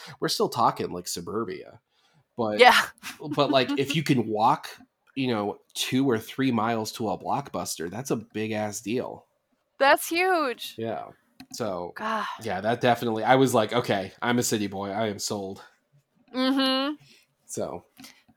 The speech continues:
Speaker 1: yeah.
Speaker 2: And my family was very, very rural. I came from, uh, Escanaba, Michigan, which
Speaker 1: Oh, wow.
Speaker 2: nobody knows where that is. It's a very, very tiny spot, and, um,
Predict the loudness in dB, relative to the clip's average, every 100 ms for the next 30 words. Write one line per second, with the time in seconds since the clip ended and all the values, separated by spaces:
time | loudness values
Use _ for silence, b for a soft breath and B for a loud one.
0 | -16 -16 -16 _ _ -2 4 4 4 4
1 | 4 2 -2 -4 0 2 0 -2 0 0
2 | 0 -4 -2 2 4 4 2 -4 _ -6
3 | -6 -4 -8 -8 -2 -2 0 0 0 0
4 | -2 -2 -2 6 6 6 0 -6 -6 -6
5 | -6 -8 -6 -4 -2 -2 -2 0 0 0
6 | -2 4 4 2 0 0 2 0 -4 -6
7 | -14 -12 -2 0 2 -2 -2 -4 -4 -6
8 | -6 -8 -10 4 6 6 4 -4 -8 -8
9 | -4 -2 -2 -6 -14